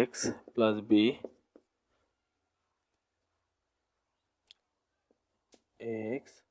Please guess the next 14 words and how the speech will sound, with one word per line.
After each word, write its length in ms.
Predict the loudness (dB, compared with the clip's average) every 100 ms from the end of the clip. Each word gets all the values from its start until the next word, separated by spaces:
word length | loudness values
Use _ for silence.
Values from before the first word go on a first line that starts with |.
| _ _
মাইনাস 440 | -10 -8 -8 -10 -12
বি। 80 | -14 -14 _ _
এটাকে, 400 | -14 -6 -6 -6 -14 _ _ _ _ _ _
এটাকে 380 | 0 4 4 4
বর্গ 360 | 2 4 4 2
নির্ণয়, 440 | 0 -4 -2 0
অর্থাৎ 260 | 0 2 4
এটাকে 280 | 4 4
সূত্র 340 | 4 4 4 2
সাহায্যে 460 | 0 0 0 0
গুণফল 320 | 0 0 0 0
নির্ণয় 220 | 0 0
করতে 260 | -4 -6
হবে। 120 | -10